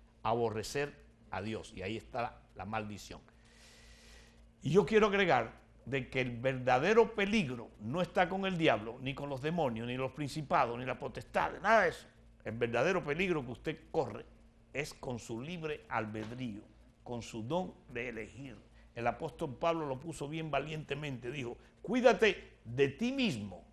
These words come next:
cuídate de lo que tú escoges, cuídate", ay Dios mío, es algo impresionante el don de elegir que tenemos. Hoy yo puedo elegir estar aquí en Consejería Pastoral y mañana estar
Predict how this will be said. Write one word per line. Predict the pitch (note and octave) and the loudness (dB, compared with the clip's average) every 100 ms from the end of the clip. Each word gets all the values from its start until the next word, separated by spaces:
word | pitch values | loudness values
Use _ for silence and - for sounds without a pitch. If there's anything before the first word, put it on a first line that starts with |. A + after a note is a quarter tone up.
| - - - - - - | -20 -20 -20 -20 -20 -4
cuídate | F#3 B3 B3+ A3 | 4 8 8 8
de | G#3+ | 8
lo | G3 F3 | 8 6
que | F3+ | 2
tú | G#3 | 2
escoges, | G#3 - - G3 G#2+ - - - - - - - | 0 0 -4 -4 -6 -14 -20 -20 -20 -20 -20 -8
cuídate", | E3 B3 B3 - F#3+ - | 0 8 8 8 2 0
ay | C3+ - C#3 | -6 -4 -4
Dios | A#2+ G2 | -4 -4
mío, | G#2 A#2 G2 - - - - - - - - | -6 -6 -8 -8 -10 -12 -20 -20 -20 -20 -2
es | C3 D3 - | 4 4 6
algo | F#3 A#3 C4 C#4+ | 6 8 4 0
impresionante | F#3 E3 D#3+ C#3+ C3 C3 G#3+ E4 E4 F#3+ E3+ F#2+ G2 | 0 0 2 2 4 6 10 10 8 2 0 -8 0
el | D3 C#3 D3 | 0 0 10
don | B3+ C#4+ | 10 10
de | F#3 | 2
elegir | F3+ C3+ B3 G#3 | 2 4 2 2
que | F#3+ | 0
tenemos. | D3 G#3 E4+ C#4 - - - - - - - | 2 2 2 0 -8 -16 -20 -20 -20 -20 0
Hoy | D#3+ B3 A#3 | 6 6 8
yo | A#3+ | 8
puedo | A#3+ B3 A3+ | 12 12 12
elegir | G3+ A#3+ G#3 | 8 8 6
estar | - G#3+ | 8 8
aquí | G3+ A#3+ | 8 6
en | A3 | 2
Consejería | G#3 F#3 F3 F#3 A3 G3 | 2 2 2 4 6 6
Pastoral | F3+ - F#3 D#4+ F#4 E4 - - - | 4 4 8 10 10 4 -10 -20 -8
y | F3+ | -2
mañana | F3+ E3 F#3 B3 A3+ | 0 0 4 6 6
estar | - C4 C#4+ - | 6 6 6 4